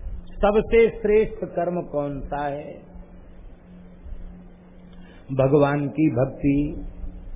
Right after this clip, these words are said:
इससे श्रेष्ठ कोई दूसरा कर्म, उपासना रूप कर्म से बढ़कर कोई कर्म नहीं है, भगवान की उपासना। और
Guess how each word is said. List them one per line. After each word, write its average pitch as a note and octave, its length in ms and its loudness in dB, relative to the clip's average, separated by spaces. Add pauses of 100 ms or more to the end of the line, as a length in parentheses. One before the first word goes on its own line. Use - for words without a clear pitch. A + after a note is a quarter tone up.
(180)
इससे F3 280 0
श्रेष्ठ D#3+ 440 -4
कोई D3+ 160 -2
दूसरा C#3+ 360 -4
कर्म, C3+ 320 -4 (1120)
उपासना G#3 640 4
रूप B3+ 280 4
कर्म G#3+ 320 2
से G#3 200 4
बढ़कर D#3 440 0
कोई E3 220 0
कर्म C#3+ 320 -2
नहीं C#3+ 280 -2
है, C#3+ 100 0
भगवान C#3 460 -2 (100)
की D#3+ 80 0
उपासना। C#3+ 600 -2 (880)
और F3+ 120 8